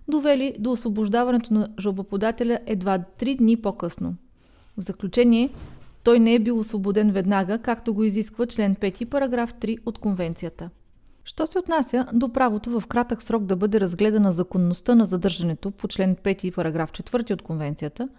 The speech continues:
съдът констатира, че никоя разпоредба от Наказателния кодекс не предвижда изрично иск, който би позволил на господин Йосифов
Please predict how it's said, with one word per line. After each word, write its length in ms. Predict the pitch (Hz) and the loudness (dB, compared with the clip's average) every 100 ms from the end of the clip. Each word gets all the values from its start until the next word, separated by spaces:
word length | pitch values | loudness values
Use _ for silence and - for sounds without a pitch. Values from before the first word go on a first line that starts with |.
| - - - - | -20 -20 -20 -16
съдът 300 | - 262 330 | -4 -2 -2
констатира, 680 | - 330 - 233 240 214 240 | -2 -6 -4 -2 0 0 -2
че 240 | - 220 220 | 0 -2 2
никоя 340 | 214 233 320 | 2 2 0
разпоредба 500 | 302 - 240 247 214 | 0 -2 -2 0 0
от 100 | 226 | 0
Наказателния 640 | 202 190 185 208 196 180 170 | -2 -2 -2 -2 0 -2 -2
кодекс 480 | - 160 214 - | -4 -4 -6 -2
не 180 | 220 247 | 2 2
предвижда 520 | 233 196 233 240 247 - | 2 -2 -2 0 -2 -2
изрично 480 | 220 220 233 - 220 - | -2 -2 -4 0 -2 0
иск, 360 | 233 233 - - | -2 -4 -14 -2
който 260 | 277 262 | -2 0
би 140 | 202 254 | -2 -2
позволил 480 | 247 196 196 202 269 | -2 0 2 4 4
на 100 | 240 | 4
господин 460 | 196 - 190 233 | 0 -2 6 8
Йосифов 600 | 202 208 220 202 - 240 | 8 4 2 -2 -4 -12